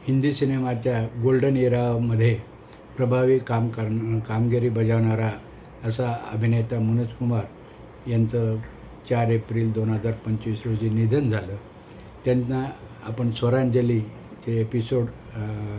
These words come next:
सादर करीत आहोत त्यांच्या आठवणीसाठी. तर, अ, कालचा पहिला भाग आपण ऐकला. अ, दुसऱ्या भागामध्ये मनोज कुमार यांच्या,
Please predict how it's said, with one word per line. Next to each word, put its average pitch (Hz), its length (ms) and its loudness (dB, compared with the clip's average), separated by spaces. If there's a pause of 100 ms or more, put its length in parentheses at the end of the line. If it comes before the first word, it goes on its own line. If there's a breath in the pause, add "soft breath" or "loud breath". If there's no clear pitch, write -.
(140)
सादर 110 320 -4
करीत 110 380 -2
आहोत 110 160 0
त्यांच्या 107 380 -4
आठवणीसाठी. 110 680 -4 (800 loud breath)
तर, 131 220 2
अ, 120 140 0 (400)
कालचा 117 280 0
पहिला 120 360 0
भाग 113 220 4
आपण 110 320 0
ऐकला. 117 320 -2 (640)
अ, 123 200 0
दुसऱ्या 123 380 2
भागामध्ये 120 640 4 (720 loud breath)
मनोज 147 280 4
कुमार 143 280 2
यांच्या, 127 420 2